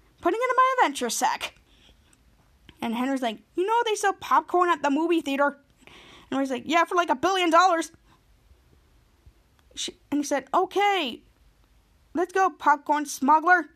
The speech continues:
And they both go to the tube, and, and the tubes come down, and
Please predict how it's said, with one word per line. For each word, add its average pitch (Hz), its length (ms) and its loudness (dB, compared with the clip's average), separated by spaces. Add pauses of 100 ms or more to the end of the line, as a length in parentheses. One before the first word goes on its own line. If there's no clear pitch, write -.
(640)
And 262 100 -2
they 247 60 -2
both 269 260 0
go 254 160 -2
to - 120 -14
the 240 100 -8
tube, 403 380 0 (640)
and, 185 160 -12 (440)
and 247 100 -6
the 233 40 -6
tubes 254 280 -6
come 262 220 -2
down, 370 340 2
and 285 180 -2